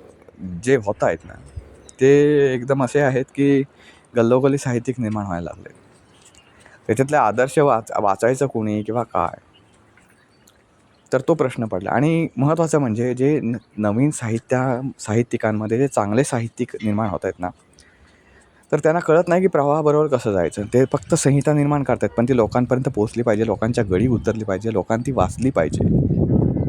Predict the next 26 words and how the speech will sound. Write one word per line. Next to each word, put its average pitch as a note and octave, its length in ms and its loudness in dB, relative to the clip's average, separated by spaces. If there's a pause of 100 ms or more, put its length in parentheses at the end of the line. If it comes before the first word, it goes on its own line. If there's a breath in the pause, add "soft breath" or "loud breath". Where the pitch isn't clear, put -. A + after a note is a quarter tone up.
(300)
याच्यासाठी A2 400 -2
त्यांचे - 300 -2
प्रयत्न A2+ 480 0
खूप D#3 120 0 (120)
अपुरे A#2+ 320 -2
आहेत A#2 180 -4
आणि C#3 140 0
तोकडे A#2+ 260 0
आहेत. - 320 -2 (640 loud breath)
याचं E3+ 180 2
मग E3 120 0
एक C3+ 120 -4
महत्त्वाचं E3+ 340 2
कारण A#2+ 300 0
म्हणजे G2+ 260 -2
सांगायचं G2+ 400 0
झालं D#2 280 -2 (100)
तर C3 160 2 (1300 loud breath)
आता E3+ 240 0
लोकं D#3+ 380 2 (140)
वाचण्याच्या C#3 840 0 (140)
फंदात A2+ 200 0
पडत G2 320 -6
नाही, - 140 -10 (720)
त्यांना A#2 240 0
रेडीमेड A2 460 4